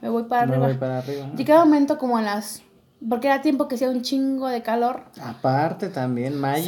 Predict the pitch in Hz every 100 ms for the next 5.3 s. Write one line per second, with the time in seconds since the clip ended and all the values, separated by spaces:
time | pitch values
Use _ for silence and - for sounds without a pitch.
0 | 269 277 277 269 269 269 262 131 135 277
1 | 156 151 170 185 262 220 139 139 135 127
2 | - 135 139 123 120 123 127 120 120 117
3 | 127 - 233 294 285 294 320 339 320 302
4 | 294 285 294 269 254 240 233 233 262 254
5 | 262 247